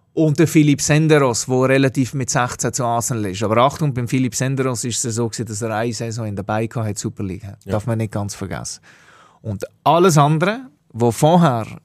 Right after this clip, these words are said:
Speaker 1: raus ist, bevor man Challenge League Einsatz gehabt hat oder Super League Einsatz,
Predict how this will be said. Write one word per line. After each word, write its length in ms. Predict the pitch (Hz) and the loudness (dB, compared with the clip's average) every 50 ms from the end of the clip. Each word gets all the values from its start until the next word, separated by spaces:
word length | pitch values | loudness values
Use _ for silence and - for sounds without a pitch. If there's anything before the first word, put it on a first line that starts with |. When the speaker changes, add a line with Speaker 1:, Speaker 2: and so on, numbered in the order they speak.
| _ _ _ _ _ _ _ _ _ - | _ _ _ _ _ _ _ _ _ 0
Speaker 1:
raus 220 | 185 180 175 147 | 2 4 6 6
ist, 320 | 156 135 123 113 - - | 4 4 2 0 -4 -4
bevor 320 | - 120 113 - 143 156 160 | -4 -4 -2 0 0 0 0
man 160 | 160 156 147 | 0 -2 -2
Challenge 320 | - 165 156 160 160 151 131 147 | -2 -2 -2 0 0 -2 -2 0
League 180 | 143 135 127 | -2 -2 0
Einsatz 400 | 143 147 135 - 131 117 117 - | -2 -2 -2 -2 -2 -4 -6 -6
gehabt 240 | - 135 123 123 120 | -4 -2 -2 -2 -2
hat 160 | 120 117 - | -2 -4 -6
oder 180 | 107 110 104 107 | -8 -8 -8 -8
Super 380 | 104 - - 170 175 175 180 | -6 -2 0 0 2 2 2
League 220 | 160 160 151 135 123 | 2 4 4 2 2
Einsatz, 580 | 127 127 127 113 123 123 120 131 - - - | 2 2 2 2 2 0 0 0 -2 -6 -10